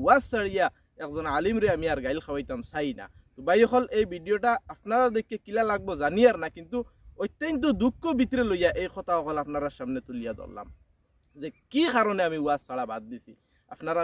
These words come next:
নিশ্চয় বুঝতে পারছেন। আর ওয়াজ যদি পাওয়ার ইচ্ছুক থাকেন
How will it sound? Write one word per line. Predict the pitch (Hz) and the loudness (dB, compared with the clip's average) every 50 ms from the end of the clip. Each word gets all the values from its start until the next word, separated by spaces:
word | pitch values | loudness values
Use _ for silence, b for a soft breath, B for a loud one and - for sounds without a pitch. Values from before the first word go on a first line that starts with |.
| 160 | -2
নিশ্চয় | 156 - - 233 240 233 214 | -4 -6 0 2 4 4 4
বুঝতে | 233 - - 285 262 240 | 0 -4 0 0 2 4
পারছেন। | 247 247 214 277 302 277 - _ _ _ _ _ - | 4 2 0 -4 -6 -6 -10 _ _ _ _ _ -6
আর | 147 147 143 | -6 -4 0
ওয়াজ | 151 190 262 285 240 214 233 | 6 6 6 6 6 2 -2
যদি | 269 233 269 220 269 | -2 -2 -2 -2 -2
পাওয়ার | 277 - - 196 196 190 | -2 -2 -2 -2 -4 -6
ইচ্ছুক | - _ 233 208 - 190 | -10 _ -16 -14 -10 -10
থাকেন | 175 180 202 196 | -8 -6 -4 -4